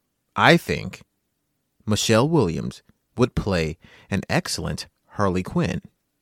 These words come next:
And also the actress, Alison Brie. Alison Brie is in her upper thirties. Yes, she is a little older for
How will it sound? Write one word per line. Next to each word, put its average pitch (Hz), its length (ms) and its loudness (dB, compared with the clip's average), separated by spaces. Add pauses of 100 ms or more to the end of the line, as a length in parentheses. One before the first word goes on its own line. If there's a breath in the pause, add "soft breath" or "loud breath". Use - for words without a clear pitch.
(2500)
And 123 180 2
also 127 500 6
the 104 180 4
actress, 101 720 0 (100)
Alison 107 500 2
Brie. 85 380 -2 (300 loud breath)
Alison 170 420 6
Brie 117 380 4
is 101 140 2
in 98 120 4
her 98 320 0
upper 90 480 2 (160)
thirties. 82 560 0 (120)
Yes, 120 580 0 (360)
she - 340 -2
is 92 240 4
a 87 60 0
little 101 320 2
older 92 400 2
for 85 420 -2